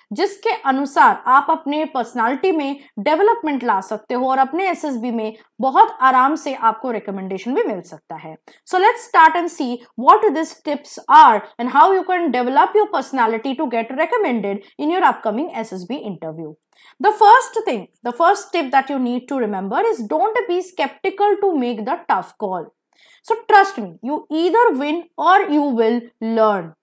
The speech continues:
अगर आप सक्सेस आपको मिल गया तो well and good, अगर नहीं मिला तो at least आपको कुछ समझ में तो आएगा,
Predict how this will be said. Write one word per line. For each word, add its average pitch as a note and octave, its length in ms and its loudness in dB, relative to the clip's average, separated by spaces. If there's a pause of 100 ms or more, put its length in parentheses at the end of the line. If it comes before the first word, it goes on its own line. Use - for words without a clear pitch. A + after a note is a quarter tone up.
(140)
अगर A#3+ 180 -2
आप A#3+ 400 2
सक्सेस G4+ 600 -4
आपको D#4+ 240 0
मिल C4+ 200 -2
गया A#3+ 200 0
तो A#3 160 -6
well G3 260 -4
and E4+ 140 -4
good, D#4 140 0
अगर C#4+ 200 0
नहीं D4+ 340 -4
मिला E4+ 300 2
तो - 340 -4
at G4 80 -6
least G4 340 0
आपको D4+ 280 0
कुछ - 360 0 (200)
समझ C#4+ 460 0
में E4 140 -4
तो C#4 120 -4
आएगा, A3+ 340 0